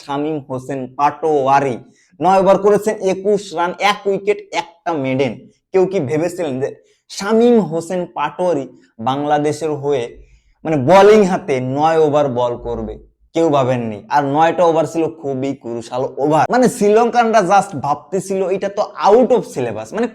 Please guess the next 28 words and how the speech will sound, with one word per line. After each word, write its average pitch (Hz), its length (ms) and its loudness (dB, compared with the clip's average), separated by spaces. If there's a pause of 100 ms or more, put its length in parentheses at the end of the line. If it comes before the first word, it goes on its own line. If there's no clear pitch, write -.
কোত্থেকে 339 500 0
আসলো 120 280 -8
এটা। - 160 -18 (480)
আর 151 100 2 (520)
মেহেদী 202 380 4 (100)
হাসান 170 340 0 (160)
মিরাজ, 139 320 -2 (520)
মেহেদী 170 360 -2
হাসান 160 200 -4 (120)
মিরাজ 165 260 0 (140)
কিন্তু 160 320 -6 (680)
পাঁচ 202 180 4 (100)
ম্যাচ 156 160 -4 (100)
পরে, 151 160 0 (200)
ওডিআইতে 175 320 2 (120)
পাঁচ - 220 -2
ম্যাচ 160 200 -8
পরে 156 120 -4 (140)
উইকেট 135 300 -6 (140)
পেয়ে 139 240 -2
গেছে। 117 220 -8 (120)
মানে 131 140 -6 (240)
আজকে, 143 300 -10 (300)
আজকে - 280 -12 (140)
আমি 123 160 -8 (260)
অনেক 131 220 -4 (120)
হ্যাপি। 127 300 -4 (460)
বাংলাদেশ, 156 560 2